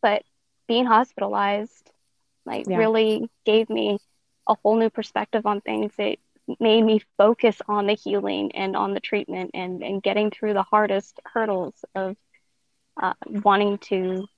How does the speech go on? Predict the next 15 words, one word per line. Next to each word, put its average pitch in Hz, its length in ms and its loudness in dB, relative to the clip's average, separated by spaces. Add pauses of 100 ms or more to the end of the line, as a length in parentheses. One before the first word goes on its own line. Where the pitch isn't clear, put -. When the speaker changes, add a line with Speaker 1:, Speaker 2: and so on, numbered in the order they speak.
(1700)
Speaker 1:
to - 100 -2
not 208 260 4
be 240 160 2
here 214 260 -4
anymore 196 540 -2
and 208 160 -10
to - 120 -8
move 196 180 -2
forward 214 340 2
and 190 160 -4
be - 160 -10
here 202 240 -2
for 190 100 -4
my 190 160 -2
kids - 540 -4